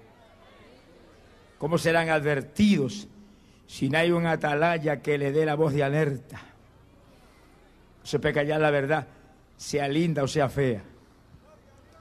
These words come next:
¿Qué implica morir condenado? Óigalo con cuidado. Jesucristo lo predicó personalmente,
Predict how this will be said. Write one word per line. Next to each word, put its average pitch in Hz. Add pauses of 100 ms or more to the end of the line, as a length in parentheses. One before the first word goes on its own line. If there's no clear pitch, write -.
(540)
¿Qué 170
implica 180
morir 180
condenado? 170 (440)
Óigalo 196
con 196
cuidado. 180
Jesucristo 160
lo 208
predicó 185
personalmente, 175